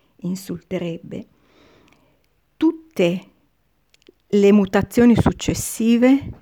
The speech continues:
hanno coscienza di quell'essere bruco. Quindi chi insulta, chi ancora è nella fase del bruco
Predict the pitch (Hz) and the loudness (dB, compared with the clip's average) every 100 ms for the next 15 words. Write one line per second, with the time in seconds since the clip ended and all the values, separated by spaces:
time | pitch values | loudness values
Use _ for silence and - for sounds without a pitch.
0 | _ _ _ 226 254 254 254 254 214 - | _ _ _ 0 4 6 4 2 -4 -4
1 | 170 190 190 - - - _ _ 185 - | -4 -6 -8 -14 -20 -20 _ _ -12 -6
2 | 190 185 185 - 180 180 - 185 - - | -4 -4 -6 -6 -6 -6 -8 -10 -12 -20
3 | - _ _ _ _ _ _ _ _ _ | -20 _ _ _ _ _ _ _ _ _
4 | _ _ _ _ _ _ _ _ _ _ | _ _ _ _ _ _ _ _ _ _
5 | _ _ _ _ _ _ _ _ _ _ | _ _ _ _ _ _ _ _ _ _
6 | _ _ 220 214 202 196 - - _ _ | _ _ 0 2 4 2 0 -8 _ _
7 | _ _ _ _ _ - - 247 233 214 | _ _ _ _ _ -20 -6 -2 0 0
8 | 196 190 - 196 185 - - 180 - - | 0 -2 -4 -4 -4 -8 -10 -10 -12 -20
9 | _ _ _ 208 190 190 - 190 185 185 | _ _ _ -6 -4 -4 -2 0 0 0
10 | 175 185 - 175 180 180 180 196 190 - | -2 -4 -6 -4 -6 -6 -8 -8 -10 -10
11 | 196 | -12